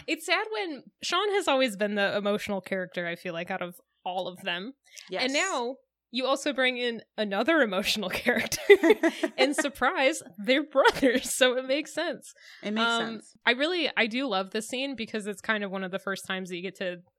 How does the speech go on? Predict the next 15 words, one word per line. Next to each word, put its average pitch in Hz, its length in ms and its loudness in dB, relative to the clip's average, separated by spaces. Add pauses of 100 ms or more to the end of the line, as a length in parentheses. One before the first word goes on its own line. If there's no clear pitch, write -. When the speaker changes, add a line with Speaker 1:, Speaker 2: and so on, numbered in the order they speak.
Speaker 1:
see - 280 -10
them, 190 480 -8
like, 190 240 -10
hash 196 240 -2
out 185 240 -6
this 185 220 -10 (320)
anger 185 380 -4
because, 220 280 -6
the, 220 120 -6
again, 214 220 -4
they've 202 140 -6
been 208 180 -6
both 208 180 -4 (300)
telling 208 560 -2 (100)
Corey 202 560 -4